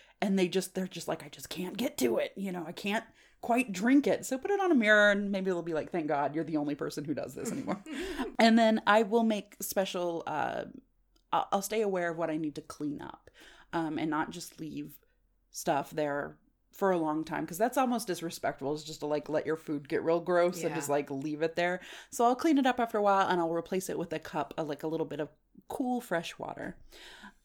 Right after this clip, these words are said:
Speaker 1: Another way you can connect is with dream work, which is, an-, I really wanna get into dream work. I
Speaker 2: Mm-hmm.
Speaker 1: think it's very cool. Uh,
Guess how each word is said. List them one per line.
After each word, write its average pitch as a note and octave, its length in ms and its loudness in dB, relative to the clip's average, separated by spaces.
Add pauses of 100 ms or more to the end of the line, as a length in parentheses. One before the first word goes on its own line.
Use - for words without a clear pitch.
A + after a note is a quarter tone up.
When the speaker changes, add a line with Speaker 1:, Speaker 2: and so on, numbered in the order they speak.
Speaker 1:
Another A3 320 4
way A#3 140 2
you A#3+ 100 -2
can A#3+ 160 0
connect B3+ 360 -2
is F#3 140 -4
with F3 260 -4
dream E3+ 520 -2
work, - 540 -6
which - 140 -8
is, E3+ 200 0
an-, G3+ 180 0
I A3 140 -2 (220)
really C4 260 -2
wanna B3 180 -4
get A#3 160 -2
into G#3+ 100 -6
dream F#3+ 300 -2
work. D3+ 200 -6
I D#3 40 -14
Speaker 2:
Mm-hmm. D3+ 120 -12
Speaker 1:
think F#3+ 120 -6
it's F3+ 120 -10
very G3 440 -8
cool. D#3 320 -8 (380)
Uh, G#3 220 6